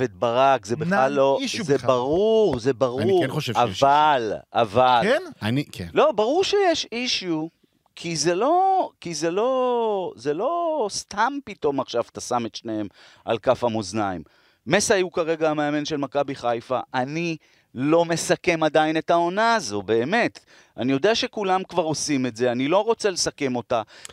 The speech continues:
Speaker 1: כי
Speaker 3: לא צריך
Speaker 1: אני
Speaker 3: לסכם,
Speaker 1: רוצה
Speaker 3: אבל,
Speaker 1: לראות
Speaker 3: לא, לא,
Speaker 1: איך הוא
Speaker 3: אבל אבו שואל
Speaker 1: מתמודד.
Speaker 3: מהמקום הזה,
Speaker 1: לא,
Speaker 3: כי אני חושב שלמען
Speaker 1: כי
Speaker 3: מכבי
Speaker 1: אני
Speaker 3: חיפה יש
Speaker 1: חושב,
Speaker 3: מספיק אינדיקציות
Speaker 1: אני
Speaker 3: לדעת, אתה יודע,
Speaker 1: אבל,
Speaker 3: לאן הרוח
Speaker 1: אבל
Speaker 3: נושבת איתו,
Speaker 1: עדיין יש
Speaker 3: האם
Speaker 1: עוד
Speaker 3: הוא מתאים
Speaker 1: חודש
Speaker 3: או לא.
Speaker 1: וחצי, יש עוד שמונה משחקים, הם אינדיקציה גם עבור אנשי מכבי חיפה כדי להבין איך מסי מתמודד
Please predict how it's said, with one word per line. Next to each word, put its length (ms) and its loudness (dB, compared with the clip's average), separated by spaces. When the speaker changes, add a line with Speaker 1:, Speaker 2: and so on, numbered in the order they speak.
Speaker 1:
כי 340 -2
Speaker 3:
לא 80 0
צריך 180 -4
Speaker 1:
אני 220 2
Speaker 3:
לסכם, 80 4
Speaker 1:
רוצה 320 2
Speaker 3:
אבל, 60 2
Speaker 1:
לראות 320 4
Speaker 3:
לא, 40 -2
לא, 60 2
Speaker 1:
איך 80 0
הוא 60 0
Speaker 3:
אבל 100 0
אבו 120 -2
שואל 220 0
Speaker 1:
מתמודד. 140 4
Speaker 3:
מהמקום 320 -2
הזה, 120 2
Speaker 1:
לא, 60 6
Speaker 3:
כי 60 4
אני 80 2
חושב 120 -4
שלמען 360 -2
Speaker 1:
כי 140 2
Speaker 3:
מכבי 180 2
Speaker 1:
אני 100 0
Speaker 3:
חיפה 200 0
יש 100 2
Speaker 1:
חושב, 140 4
Speaker 3:
מספיק 160 2
אינדיקציות 520 0
Speaker 1:
אני 60 2
Speaker 3:
לדעת, 420 -2
אתה 80 0
יודע, 300 0
Speaker 1:
אבל, 160 4
Speaker 3:
לאן 140 2
הרוח 240 0
Speaker 1:
אבל 100 -2
Speaker 3:
נושבת 220 4
איתו, 40 4
Speaker 1:
עדיין 240 2
יש 220 0
Speaker 3:
האם 80 4
Speaker 1:
עוד 80 0
Speaker 3:
הוא 100 0
מתאים 100 4
Speaker 1:
חודש 200 4
Speaker 3:
או 60 2
לא. 100 2
Speaker 1:
וחצי, 680 0
יש 160 0
עוד 120 -8
שמונה 300 -2
משחקים, 640 -6
הם 220 0
אינדיקציה 800 0
גם 220 2
עבור 340 0
אנשי 200 -4
מכבי 360 -2
חיפה 340 -2
כדי 240 -4
להבין 360 -2
איך 140 -8
מסי 280 -4
מתמודד 460 -4